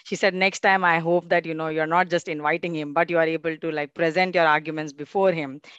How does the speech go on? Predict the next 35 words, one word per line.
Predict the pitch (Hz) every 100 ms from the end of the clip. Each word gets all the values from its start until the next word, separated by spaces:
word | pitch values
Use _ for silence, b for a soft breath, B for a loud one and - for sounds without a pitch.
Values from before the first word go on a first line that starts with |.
| B B -
And | 196 196
I | 190
mean, | 196 202 214
how | - - 185
luck | 185 180 185
would | 165
have | 180 190 160
it | 151 151
that | 151
in | 156 156
fourth | 196 180 180
year | 175 165 156
we | 156
did | 208 247 170
that, | 156 147 151
and | 151 151 151 -
he | 160 175
was | 165 160 156
my | 151 151
semi-final, | 143 156 160 156 151 156 156 156 - -
you | -
know, | 151 147 147 156
M | 156
C | 170
Chagla | 160 147 147 147 143
judge, | 170 214 170 156 B B B
and | 165
we | 160
ended | 156 160 165
up | 160
winning | 156 190 180
the | 165
moot | 156 151 -
court | 147 139
competition. | 147 139 147 - 143